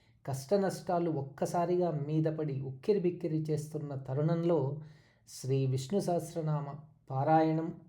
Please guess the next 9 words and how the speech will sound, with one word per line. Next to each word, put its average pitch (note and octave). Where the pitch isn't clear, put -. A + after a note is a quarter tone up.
అన్నింటికీ F3+
విరుగుడులా F3
పనిచేస్తుందని C#3
పురాణాలు C#3+
సూచిస్తున్నాయి. C3
అనునిత్యం D#3
అత్యంత F#3+
భక్తి C#3+
శ్రద్ధలతో D3